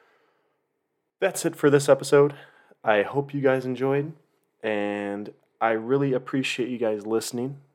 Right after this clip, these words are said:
day in, day out, and I hope you guys are enjoying this content.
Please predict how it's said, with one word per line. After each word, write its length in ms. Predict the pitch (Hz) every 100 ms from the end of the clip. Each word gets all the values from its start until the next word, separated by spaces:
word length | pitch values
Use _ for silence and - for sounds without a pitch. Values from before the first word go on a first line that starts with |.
| _ -
day 280 | 113 104 101
in, 220 | 101 117 135 _ _ _ _ -
day 240 | 107 101 98
out, 200 | 110 - _ _ _ _ -
and 80 | 117
I 60 |
hope 260 | 117 147 147
you 80 | 160
guys 260 | 147 147
are 80 | 151
enjoying 320 | 147 147 151
this 140 | 123 -
content. 480 | 87 82 76 73